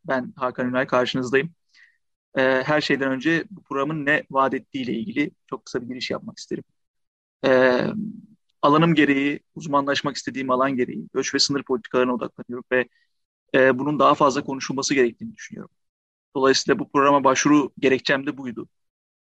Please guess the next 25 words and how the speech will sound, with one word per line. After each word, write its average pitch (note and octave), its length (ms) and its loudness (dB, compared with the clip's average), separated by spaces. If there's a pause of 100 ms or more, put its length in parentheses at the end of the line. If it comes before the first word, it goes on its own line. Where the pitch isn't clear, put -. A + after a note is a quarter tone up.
(160)
Bu D3 140 -16
programda C3 520 4
göç C#3+ 360 0
ve C#3+ 40 0
sınıra C3+ 400 0
dair A#2+ 540 -2 (160)
gerek C#3 240 -2
kavramsal, C3+ 540 0
gerek B2 320 -2
teorik, B2 400 -4
gerek, B2 260 2 (160)
e, B2+ 220 -8
pratik, - 500 0 (460)
gerekse D3 360 2
güncel C3 400 0
gelişmelerin A#2+ 800 -4
kapsadığı B2+ 640 -2
çok - 200 -6
geniş D3 300 -2
bir B2 60 2
yelpazede A#2+ 680 0 (500)
aslında C#3+ 320 2
her D3+ 160 4
şeyi A#2+ 220 0
konuşacağız. - 540 -6